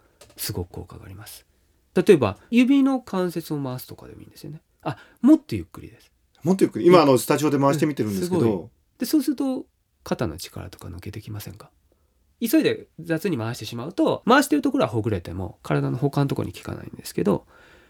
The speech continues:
Speaker 1: ゆっくり小さく動かすことで、肩とか首とか、いろんなとこがほぐれてくるんですね。
Speaker 2: これね、藤本さんが今、スタジオでやってくださってる、人差し指を持って、
Speaker 1: はい。
Speaker 2: 人差し指の付け根の関節をぐるぐる回されてるんですけど、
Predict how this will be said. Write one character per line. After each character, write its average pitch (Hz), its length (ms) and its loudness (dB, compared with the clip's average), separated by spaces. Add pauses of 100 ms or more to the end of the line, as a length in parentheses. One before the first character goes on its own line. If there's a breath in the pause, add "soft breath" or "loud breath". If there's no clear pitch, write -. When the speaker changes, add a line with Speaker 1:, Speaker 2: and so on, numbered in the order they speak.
(180 soft breath)
Speaker 1:
ゆ 220 140 2
っ 240 40 0 (140)
く 269 140 2
り 160 100 -4
小 160 180 -2
さ 160 160 -4
く - 120 -10
動 73 200 -6
か 156 140 -8
す - 100 -12
こ 156 120 -10
と 175 120 -6
で、 226 320 -4 (600)
肩 98 240 -4
と 87 100 -12
か 90 160 -12
首 82 220 -8
と 98 120 -10
か、 - 240 -20 (240)
い 123 80 -10
ろ 98 120 -8
ん 92 40 -10
な 92 120 -12
と - 100 -14
こ - 160 -20
が 92 160 -20 (280)
ほ - 120 -16
ぐ - 100 -18
れ - 80 -20
て - 120 -20
く - 80 -20
る - 20 -20
ん - 40 -20
で - 60 -20
す - 80 -16
ね。 196 160 -10
Speaker 2:
こ 113 100 2
れ 104 60 4
ね、 101 300 2 (260)
藤 127 200 0
本 143 100 4
さ 117 140 -2
ん 98 40 0
が 101 60 0
今、 95 300 0 (100)
ス - 100 -10
タ 110 120 0
ジ 123 80 0
オ 113 80 4
で 110 80 4
や 104 100 4
っ - 60 -4
て - 100 -8
く 104 80 0
だ 113 80 4
さ 113 80 0
っ 117 80 -4
て 92 140 -6
る、 107 400 6
人 - 240 -6
差 190 140 2
し 202 100 2
指 175 180 4
を 107 80 6
持 98 140 2
っ 95 40 -2
て、 - 280 2
Speaker 1:
は 143 140 6
い。 87 220 -6 (440 soft breath)
Speaker 2:
人 - 180 0
差 202 140 6
し 190 60 6
指 165 140 8
の 110 240 2
付 - 160 -4
け 165 60 2
根 165 60 4
の 165 80 2
関 165 160 2
節 151 180 0
を 147 60 2
ぐ 143 100 2
る 151 80 4
ぐ 113 80 4
る 95 80 2
回 98 220 0
さ 117 80 0
れ 107 80 2
て 107 80 0
る 107 100 4
ん 98 40 0
で 85 60 -4
す - 80 -10
け - 100 -6
ど、 104 360 4